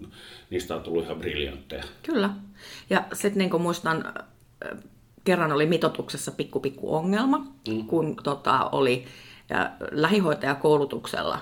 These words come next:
Speaker 2: tullut sisään, mutta henkilöllä oli kuitenkin niinku liikunnanohjaajan ammattikorkeatutkinto.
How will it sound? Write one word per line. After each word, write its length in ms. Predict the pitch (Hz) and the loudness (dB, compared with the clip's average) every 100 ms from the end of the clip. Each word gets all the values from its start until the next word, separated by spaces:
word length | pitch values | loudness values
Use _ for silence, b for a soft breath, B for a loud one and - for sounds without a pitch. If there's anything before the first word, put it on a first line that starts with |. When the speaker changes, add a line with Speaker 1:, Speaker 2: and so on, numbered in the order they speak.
| - - | -6 0
Speaker 2:
tullut 280 | 135 - | 0 0
sisään, 560 | - 233 226 147 139 135 | 4 4 6 4 2 0
mutta 280 | 151 147 - | -4 -4 -2
henkilöllä 540 | 160 165 160 135 135 139 | 0 2 2 2 2 0
oli 100 | 143 | 0
kuitenkin 680 | 156 156 151 - 131 131 | 2 2 2 -2 -2 0
niinku 320 | 131 135 147 | 0 2 4
liikunnanohjaajan 1000 | 156 160 - 98 - 135 143 131 131 147 | 4 4 2 0 -2 -2 0 2 2 2
ammattikorkeatutkinto. 1300 | 190 160 - - - - - - - - - 120 - | 2 2 0 -4 -4 -4 -6 -8 -4 -4 -2 -4 -4